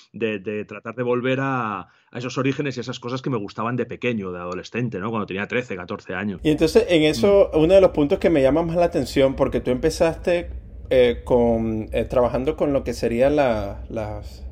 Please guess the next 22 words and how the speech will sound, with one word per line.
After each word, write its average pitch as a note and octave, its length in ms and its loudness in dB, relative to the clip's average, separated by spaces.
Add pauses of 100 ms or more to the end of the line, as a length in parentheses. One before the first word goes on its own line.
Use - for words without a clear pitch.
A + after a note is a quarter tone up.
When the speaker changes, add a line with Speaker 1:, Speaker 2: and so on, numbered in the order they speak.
Speaker 2:
la A2+ 80 -8
parte A#2 280 0
digital, B2+ 500 2
¿verdad? A2 280 -2
Para A2+ 180 0
hacer A2+ 280 -4
la, B2+ 240 2
Speaker 1:
Sí, A#2 80 -4
Speaker 2:
las A2+ 140 -4
Speaker 1:
sí, C#3+ 220 2
sí. A#2+ 60 0
Speaker 2:
ilustraciones C3+ 920 -2
y C#3 60 -2
luego C3+ 260 6
te D#3+ 100 2
moviste B2+ 460 2
hacia D3+ 220 0
el A#2+ 80 2
linóleo. A2+ 580 2 (640)
¿Qué F3 140 2
crees A#3 220 4
Speaker 1:
Ujú. - 60 2